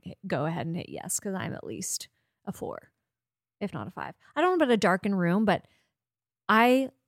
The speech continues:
love to have time alone. And the other day I said to Todd, I'm like, "Can you just let me know when you're coming home? Like, give me a ten minute heads up."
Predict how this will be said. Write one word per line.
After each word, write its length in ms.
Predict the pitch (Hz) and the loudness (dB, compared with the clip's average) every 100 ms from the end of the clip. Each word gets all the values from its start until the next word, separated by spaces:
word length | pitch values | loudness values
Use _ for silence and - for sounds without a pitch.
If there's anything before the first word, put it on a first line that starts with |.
| _ _ | _ _
love 680 | 185 185 185 180 180 202 - _ _ _ | -4 -2 2 2 2 -2 -8 _ _ _
to 80 | 220 | -2
have 180 | 190 185 | -2 -4
time 320 | - 180 185 | -6 -4 -2
alone. 460 | 180 156 170 254 - _ _ _ _ _ | -2 -2 -4 -6 -8 _ _ _ _ _
And 460 | 214 202 196 190 185 - | 2 4 4 2 0 -2
the 140 | 214 | 2
other 140 | 208 214 | 4 2
day 160 | 185 180 | 2 2
I 80 | |
said 160 | 185 196 | 0 -2
to 80 | 180 | -4
Todd, 180 | 196 180 | -2 -2
I'm 80 | |
like, 140 | 185 196 | -2 -2
"Can 100 | 269 | 0
you 80 | 330 | 0
just 140 | 339 | 0
let 80 | 285 | -2
me 80 | 254 | 0
know 340 | 233 226 226 - _ _ _ | 0 0 -2 -6 _ _ _
when 140 | 226 220 | -2 0
you're 100 | 220 | 0
coming 180 | 226 208 | 0 2
home? 240 | 202 202 | 2 0
Like, 120 | 202 | -2
give 100 | 208 | -2
me 80 | 214 | -2
a 60 | 202 | -2
ten 200 | 190 190 | 0 0
minute 220 | 185 185 | 0 -2
heads 200 | 190 185 | -2 -2
up." 180 | 180 180 | -4 -4